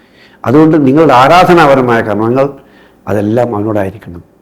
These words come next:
തെറ്റുകളും കുറ്റങ്ങളും വന്നാൽ അവൻ പൊറുക്കുന്നവനാണ്, അവനോട് നിങ്ങൾ മാപ്പ് അപേക്ഷിക്കണം. അവൻ നിങ്ങളെ മാലാഖമാരായി സൃഷ്ടിച്ചിട്ടില്ല, മനുഷ്യരായിട്ടാണ്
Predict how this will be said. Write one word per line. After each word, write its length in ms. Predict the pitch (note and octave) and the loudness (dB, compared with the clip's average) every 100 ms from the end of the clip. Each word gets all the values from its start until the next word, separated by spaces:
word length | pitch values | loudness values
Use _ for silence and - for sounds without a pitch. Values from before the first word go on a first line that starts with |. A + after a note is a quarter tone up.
| _ _ - | _ _ -12
തെറ്റുകളും 400 | - B2+ B2 A#2+ | -4 0 2 0
കുറ്റങ്ങളും 400 | B2+ B2+ C3 C3+ C3+ | -2 -2 0 0 -2
വന്നാൽ 240 | A#2 C3 - - _ _ _ _ G#2+ | -2 -4 -4 -12 _ _ _ _ -6
അവൻ 120 | A#2+ B2+ | -2 0
പൊറുക്കുന്നവനാണ്, 640 | C3 B2+ C3 A2 F#2+ F2+ - _ _ _ _ _ G#2+ | 0 -2 -2 -2 -4 -12 -20 _ _ _ _ _ -6
അവനോട് 240 | A2 A2 A2+ | -4 -4 -4
നിങ്ങൾ 140 | G#2+ G#2+ | -6 -6
മാപ്പ് 180 | G#2+ G#2+ | -8 -10
അപേക്ഷിക്കണം. 500 | G2 F#2+ - - D2 D2+ _ _ _ _ _ _ _ _ _ - | -10 -12 -14 -20 -20 -20 _ _ _ _ _ _ _ _ _ -4
അവൻ 160 | B2+ D#3 D3+ | 0 2 2
നിങ്ങളെ 280 | E3 F3 F#3+ - - _ - | 4 4 2 -4 -16 _ -8
മാലാഖമാരായി 680 | A2 D3 E3 - E3 D#3+ D#3 - | 0 2 2 0 2 4 2 0
സൃഷ്ടിച്ചിട്ടില്ല, 520 | D3 D#3 C3 B2 G2 D#2+ - _ _ _ _ - A2+ | -4 -6 -8 -8 -10 -14 -20 _ _ _ _ -8 -2
മനുഷ്യരായിട്ടാണ് 680 | B2+ D3 - F#3 E3+ E3 | -2 0 2 4 4 2